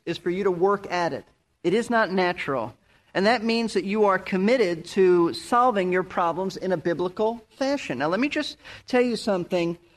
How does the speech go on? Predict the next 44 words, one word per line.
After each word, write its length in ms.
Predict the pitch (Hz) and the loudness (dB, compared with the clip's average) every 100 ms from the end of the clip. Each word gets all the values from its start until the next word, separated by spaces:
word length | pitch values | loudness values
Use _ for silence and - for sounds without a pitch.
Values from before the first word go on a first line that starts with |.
| _ | _
uh, 200 | 143 165 | 0 0
that 240 | 131 180 170 | 2 0 2
you 140 | 180 | 0
must 360 | 180 196 247 - | 2 2 0 0
not 200 | 226 196 | 0 0
use 260 | 202 208 | -2 -4
as 120 | 185 175 | -4 -4
an 100 | 160 | -4
excuse. 720 | - - 170 139 - - - _ _ _ _ _ | -6 -6 -2 -2 -4 -14 -20 _ _ _ _ _
Don't 240 | 147 220 214 | 0 0 2
ever 260 | 247 262 240 | 2 2 -2
say, 500 | - 180 165 156 - _ | -2 -2 0 -4 -8 _
"We're 340 | 165 175 220 226 | -4 2 2 2
not 440 | 208 196 202 _ | 0 0 -4 _
compatible. 720 | 208 175 175 143 127 101 95 _ _ _ _ _ _ _ _ | -8 -6 -2 -2 -4 -8 -10 _ _ _ _ _ _ _ _
We're 180 | 156 214 | 0 4
not 260 | 202 208 208 | 4 2 0
compatible." 560 | 202 196 156 143 131 - - - | -2 0 0 0 -4 -6 -10 -2
Because 220 | 190 196 | -2 2
I've 180 | 208 214 | 0 0
got 140 | 190 | -2
news 200 | 190 185 | -2 -2
for 120 | 160 | -4
you. 80 | 151 | -4
There 220 | 160 165 | 0 0
is 100 | 160 | 0
no 140 | 180 202 | -2 -2
couple 300 | 214 196 175 | -2 -4 -4
that 120 | 165 | -2
I 120 | 165 | -2
know 380 | 170 160 143 110 _ _ _ _ - | -2 -2 -2 -6 _ _ _ _ -10
that's 200 | 147 - | -8 -2
naturally 440 | 160 156 151 143 | -2 -2 -4 -4
compatible. 580 | 139 147 151 131 127 117 _ _ _ _ _ _ _ _ _ _ _ _ _ | -4 -4 -4 -4 -8 -12 _ _ _ _ _ _ _ _ _ _ _ _ _
I'm 140 | 190 220 | -2 2
not 140 | 220 | 0
naturally 340 | 202 202 202 190 | 0 -2 -2 -2
compatible 480 | 196 208 185 190 | -2 -2 -2 0
with 140 | 185 185 | -2 -2
my 160 | 185 | -2
wife. 320 | 185 196 139 - | -2 -4 -6 -8
You 80 | 160 | -4
know 100 | 170 | -2
why? 320 | 180 196 233 | 0 -2 -6